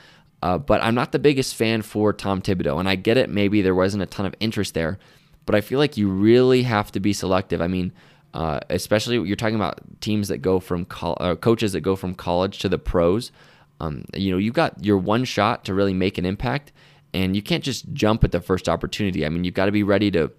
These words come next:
wait, get the feelers out a little bit, and then kinda test the market before you go. But,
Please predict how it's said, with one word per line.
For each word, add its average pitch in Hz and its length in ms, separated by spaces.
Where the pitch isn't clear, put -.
wait, 113 480
get - 160
the 101 60
feelers 107 360
out 95 160
a - 20
little 92 220
bit, 87 260
and 92 100
then 92 120
kinda 98 400
test - 260
the 107 80
market 104 500
before 110 280
you 101 140
go. 113 260
But, 87 220